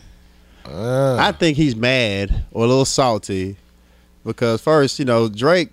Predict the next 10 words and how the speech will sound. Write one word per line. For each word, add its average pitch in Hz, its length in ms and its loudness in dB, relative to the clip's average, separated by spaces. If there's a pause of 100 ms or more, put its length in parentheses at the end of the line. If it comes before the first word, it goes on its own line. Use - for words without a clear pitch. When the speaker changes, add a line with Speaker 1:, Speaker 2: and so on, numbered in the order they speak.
(140)
Speaker 2:
Drake 170 300 0
retweeted 147 600 0 (600)
Future's 135 460 0
C 117 260 -2
D 107 200 0
that 104 160 -2
came 110 260 0
out, 104 240 -2 (240)
you 117 140 -4
know, 90 300 -8